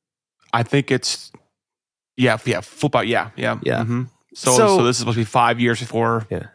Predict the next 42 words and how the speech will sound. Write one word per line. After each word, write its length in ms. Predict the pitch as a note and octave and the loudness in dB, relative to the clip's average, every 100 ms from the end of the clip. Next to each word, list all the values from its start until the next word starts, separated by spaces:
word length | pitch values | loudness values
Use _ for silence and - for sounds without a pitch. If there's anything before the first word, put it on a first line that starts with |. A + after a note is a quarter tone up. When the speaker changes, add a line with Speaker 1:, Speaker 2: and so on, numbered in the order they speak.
| _ _ _ _ _ - | _ _ _ _ _ -20
Speaker 1:
Yeah. 100 | - - _ _ - - | -20 -20 _ _ -18 -10
Speaker 2:
I'm 160 | - G4 | -4 -2
getting 240 | F#4 A#2+ | 0 0
really 360 | A2+ A2 G#2 G2 | 2 2 2 0
excited 800 | E2 - E2+ E2 D#2 D#2 B2+ | -2 -4 -4 -4 -6 -8 -8
for 120 | - F2 | -6 -4
that 260 | E2 - | -4 -4
show. 460 | - D#2+ A#1+ - - _ _ _ _ _ _ _ _ - | -2 -2 -4 -6 -10 _ _ _ _ _ _ _ _ -10
Speaker 1:
That's 200 | - - | -8 -4
Speaker 2:
Uh, 40 | E3 | -2
Speaker 1:
next 240 | F#3+ - | 0 2
month, 280 | C3 C4 C#3+ | 0 0 -2
right? 380 | C3+ B2+ F#3+ - _ _ - | -2 -2 -4 -8 _ _ -4
Speaker 2:
um, 760 | D3 C3+ C#3 C3 C3 B2+ B2+ - - _ - | 0 4 4 4 4 4 2 0 -14 _ -4
yeah, 340 | G2+ F3 C4+ B3+ | 2 4 4 2
I 120 | B2+ | 4
Speaker 1:
Like 140 | C3 | 4
Speaker 2:
mean, 40 | A#2+ | 4
Speaker 1:
the, 60 | |
Speaker 2:
'cause 160 | D#3 D3 | 2 2
it 60 | |
Speaker 1:
like, 80 | B2+ | 4
Speaker 2:
is 60 | B2+ | 4
Speaker 1:
like, 140 | B2 | 4
like 0 | |
the 40 | A#2+ | 2
end 60 | |
Speaker 2:
July 180 | C3 G#3+ | 4 4
Speaker 1:
of 40 | F#3 | 4
next 120 | E3+ | 2
Speaker 2:
now 120 | C#3+ | 2
that 40 | C#3+ | 2
Speaker 1:
month? 40 | A#2 | 0
Speaker 2:
I'm 60 | G#2+ | 0
thinking 280 | D#3+ G#3 B2+ | 0 0 0
about 280 | G#2+ G2+ | 0 2
it. 200 | C3 C3+ _ - - - - _ - | 2 0 _ -20 -20 -20 -20 _ -10
Speaker 1:
Yeah, 500 | B2 B2 E3 C#3+ G#2 | -4 -2 -2 -2 -2
Speaker 2:
So 120 | A#2+ G3 | -2 0
Speaker 1:
that's, 60 | B3+ | 0
Speaker 2:
it's, 60 | D3 | 2
Speaker 1:
uh, 340 | C3 B2 A#2+ | 2 4 2